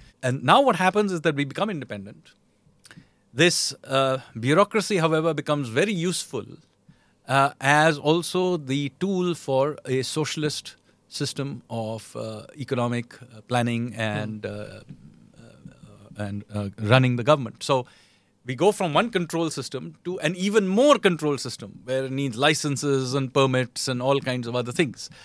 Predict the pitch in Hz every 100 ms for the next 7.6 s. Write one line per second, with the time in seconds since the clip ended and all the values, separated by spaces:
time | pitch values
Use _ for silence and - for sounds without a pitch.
0 | - - - - 214 208 - _ _ 139
1 | 139 170 233 247 208 - 123 - _ _
2 | _ 147 156 220 220 190 _ _ _ _
3 | - 117 147 170 175 151 151 143 120 202
4 | 160 117 135 _ - 156 - 196 190 196
5 | 185 214 196 262 - 131 - 113 _ _
6 | _ - 113 139 175 233 240 196 185 175
7 | 160 147 139 110 95 -